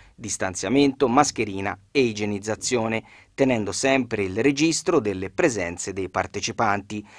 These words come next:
mentre in caso di convegni, manifestazioni, feste parrocchiali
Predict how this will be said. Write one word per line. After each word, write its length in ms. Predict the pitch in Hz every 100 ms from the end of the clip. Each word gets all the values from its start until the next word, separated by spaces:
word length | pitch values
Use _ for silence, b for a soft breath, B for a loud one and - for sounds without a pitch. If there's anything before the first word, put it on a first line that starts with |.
| B B
mentre 340 | 196 202 151
in 100 | 139
caso 380 | 131 131 127 117
di 160 | 110 98
convegni, 680 | 98 101 143 151 147 147
manifestazioni, 1000 | 131 104 98 98 - 98 - 160 143 120
feste 400 | 95 139 - 110
parrocchiali 760 | 107 110 104 - 160 135 107